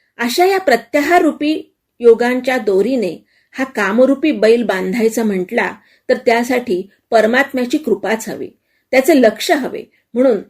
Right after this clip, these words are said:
इथे या सुबुद्धिरूपी मुलीने आपल्या परमात्मा रूपी पित्याकडे विनवणी केली आहे. आता रहाटाला चात लागते. इथे नाथाने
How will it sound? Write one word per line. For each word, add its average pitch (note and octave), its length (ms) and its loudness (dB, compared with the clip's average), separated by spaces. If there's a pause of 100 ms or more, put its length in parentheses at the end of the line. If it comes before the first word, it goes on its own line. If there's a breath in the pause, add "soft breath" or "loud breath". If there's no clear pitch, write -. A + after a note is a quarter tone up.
(140)
इथे C4+ 280 0
या D4 140 4
सुबुद्धिरूपी C#4+ 720 2
मुलीने G#3+ 500 0 (280 soft breath)
आपल्या C4+ 300 0
परमात्मा C#4 600 0
रूपी C4 260 -2
पित्याकडे A3 640 -2
विनवणी A#3 460 2
केली F3+ 320 0
आहे. E3+ 280 -10 (400)
आता A#3 260 4
रहाटाला A#3+ 520 0
चात G3+ 380 -4
लागते. F3+ 560 -8 (320)
इथे B3 180 4
नाथाने A3 560 0